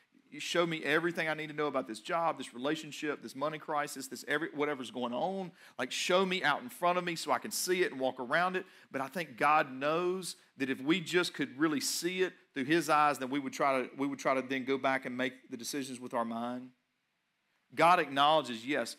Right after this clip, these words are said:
there will be times where you will look back and you will go,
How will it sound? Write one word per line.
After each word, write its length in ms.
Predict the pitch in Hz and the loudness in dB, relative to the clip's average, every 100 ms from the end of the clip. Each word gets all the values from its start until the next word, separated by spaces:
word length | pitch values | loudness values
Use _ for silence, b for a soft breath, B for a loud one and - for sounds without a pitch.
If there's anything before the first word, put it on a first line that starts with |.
| _ - | _ -2
there 100 | 160 | 0
will 80 | |
be 160 | 147 131 | 0 -4
times 420 | - 160 165 151 | -2 0 2 0
where 100 | 123 | -4
you 140 | 123 156 | -8 -6
will 140 | 139 | -4
look 300 | 127 143 - | -2 -4 0
back 420 | 120 143 143 - - _ _ _ - | 4 4 4 -2 -10 _ _ _ -18
and 120 | 113 | -10
you 100 | 139 | -8
will 60 | 135 | -4
go, 320 | 123 113 | -2 -2